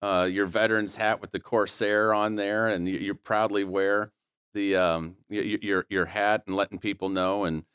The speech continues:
um, sharing words of optimism. And I'm optimistic that young people will hear your stories,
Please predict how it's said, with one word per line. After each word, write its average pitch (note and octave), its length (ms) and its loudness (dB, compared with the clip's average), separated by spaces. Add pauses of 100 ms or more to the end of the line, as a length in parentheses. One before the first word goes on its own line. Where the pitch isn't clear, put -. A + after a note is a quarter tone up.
(260)
um, D#2 420 -2 (260)
sharing A#2+ 420 2
words G#2 260 2
of F2 100 0
optimism. D2+ 760 -4
And F#2+ 120 0
I'm F2+ 200 2
optimistic G2 720 -2
that E2+ 200 -2
young F#2 240 0
people F#2 340 -4
will E2+ 120 2
hear G2 240 0
your F2 160 0
stories, E2 680 0